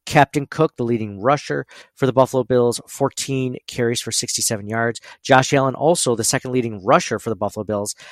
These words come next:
seven carries, forty-one yards, one touchdown.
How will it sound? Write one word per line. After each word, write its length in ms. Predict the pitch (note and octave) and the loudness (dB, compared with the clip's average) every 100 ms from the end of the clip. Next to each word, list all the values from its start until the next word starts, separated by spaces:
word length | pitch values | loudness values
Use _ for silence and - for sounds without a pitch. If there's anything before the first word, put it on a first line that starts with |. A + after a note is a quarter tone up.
| - | -8
seven 440 | - - E3 G3+ | -2 4 6 4
carries, 480 | G3 - B2 A#2+ - | -2 -2 0 0 -4
forty-one 560 | - D#3 F3 F#3 D3 C3+ | -4 0 0 0 -2 -2
yards, 440 | A2+ G#2+ G#2 G2 | -4 -2 -4 -6
one 240 | G2 B2 B2+ | -4 -4 -4
touchdown. 580 | - A2 - A2 G#2 | -4 -4 -2 -4 -4